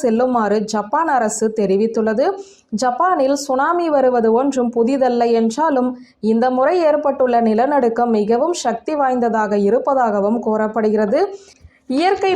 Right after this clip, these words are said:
பேரழிவுகளிலேயே சுனாமி தான் மிகவும் மோசமான ஒன்று.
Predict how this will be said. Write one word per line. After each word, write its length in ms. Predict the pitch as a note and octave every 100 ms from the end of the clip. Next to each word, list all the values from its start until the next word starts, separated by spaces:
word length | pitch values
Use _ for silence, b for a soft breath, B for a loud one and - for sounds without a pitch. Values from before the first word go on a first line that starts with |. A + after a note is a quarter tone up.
| C#4+
பேரழிவுகளிலேயே 1120 | C4+ C4 A#3+ B3+ D#4 D4 C#4 A#3+ A3 G#3+ B3+ -
சுனாமி 400 | B3 C4 E4 C4+
தான் 120 | A#3 A#3+ G#3
மிகவும் 360 | G3+ A#3 D#4+ B3+
மோசமான 520 | A3+ A#3 B3 A3 G3+ A3+ A3+
ஒன்று. 260 | G#3+ G#3+